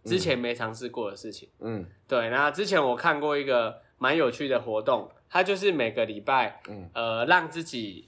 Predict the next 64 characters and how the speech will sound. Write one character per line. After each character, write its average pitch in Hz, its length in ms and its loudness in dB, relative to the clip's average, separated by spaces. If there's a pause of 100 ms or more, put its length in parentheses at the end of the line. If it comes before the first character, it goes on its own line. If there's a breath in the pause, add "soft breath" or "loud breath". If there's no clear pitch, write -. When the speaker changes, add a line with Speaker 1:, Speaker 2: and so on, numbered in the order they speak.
(160)
Speaker 2:
做 170 240 4
一 135 60 2
件 135 300 -2
自 151 100 -8
己 127 100 -2
没 104 160 -8
做 120 120 -6
过 113 160 -4
的 98 60 -6
事 110 160 -12
情。 - 160 -18 (180)
Speaker 1:
嗯。 104 240 -12 (160)
Speaker 2:
那 156 180 4
这 170 140 0
个 156 80 2
事 160 160 -6
情 131 180 -6
可 110 80 -10
能 104 140 -8
是 143 160 -8
你 120 140 -4
骑 117 260 -10
车 127 440 -2
换 135 180 -4
一 131 40 -6
条 110 220 -6
路， 107 240 -10 (680)
Speaker 1:
哦。 113 160 6
Speaker 2:
或 113 100 10
者 127 200 4
你 127 80 -2
吃 147 220 -2
一 156 160 4
个 143 140 2
你 113 120 -2
没 107 120 -6
吃 127 180 -6
过 123 160 0
的 110 60 0
料 120 100 2
理。 110 60 2
Speaker 1:
这 101 60 -4
其 123 100 4
实 156 80 4
也 139 160 8
就， 143 200 2
对 135 180 6
啊， 107 140 8
就 151 120 -4
可 208 80 6
以。 - 20 10
Speaker 2:
对， 170 140 6
然 180 120 6
后 226 60 6
这 254 100 2
种 170 140 4
就 175 140 -4
是 185 160 -2
一 180 60 -2
种 120 300 -6 (160)
突 143 220 -2
破 165 240 4
认 151 160 0
知 135 240 -8